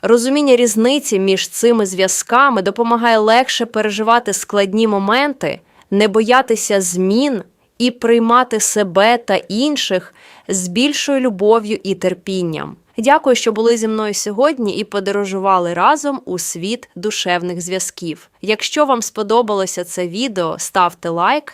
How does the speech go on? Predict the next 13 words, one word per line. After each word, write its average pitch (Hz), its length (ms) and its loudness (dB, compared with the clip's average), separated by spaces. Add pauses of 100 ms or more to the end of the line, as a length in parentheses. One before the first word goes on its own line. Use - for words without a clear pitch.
це 302 220 0
дуже 262 340 -4
підтримує 214 640 -4
канал 190 560 -2
і 226 120 -4
допомагає 196 680 -2
мені 185 240 -2
створювати 233 720 -2
більше 214 420 -6
корисного 185 680 -2
контенту 185 680 -4
для 180 200 -4
вас. 170 500 -6